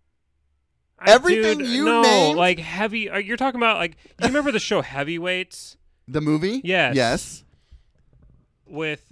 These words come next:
Speaker 1: uh, John Candy? Is that John
Speaker 2: No,
Speaker 1: Candy?
Speaker 2: no, it's not.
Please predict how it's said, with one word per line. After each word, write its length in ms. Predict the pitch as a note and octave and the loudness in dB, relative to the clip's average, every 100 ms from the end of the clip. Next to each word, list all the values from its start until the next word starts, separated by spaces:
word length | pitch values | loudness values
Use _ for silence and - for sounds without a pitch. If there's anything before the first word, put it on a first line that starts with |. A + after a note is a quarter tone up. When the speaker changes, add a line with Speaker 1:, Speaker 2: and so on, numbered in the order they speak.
| - | -8
Speaker 1:
uh, 200 | D3 C3+ | -6 -6
John 280 | D#3+ D3+ D3 | -6 -6 -6
Candy? 500 | D#3+ D#3+ E3 F3 - _ - | -8 -6 -6 -12 -16 _ -10
Is 80 | |
that 120 | D3 D3+ | -8 -4
John 160 | D#3 | -2
Speaker 2:
No, 180 | C3 A#2+ | 0 0
Speaker 1:
Candy? 240 | G#2 G#2 G#2+ | 0 -6 -4
Speaker 2:
no, 320 | A#2+ G#2+ F#2+ | -2 0 -2
it's 180 | A2 - | -6 -4
not. 280 | G2 F#2 | -4 -4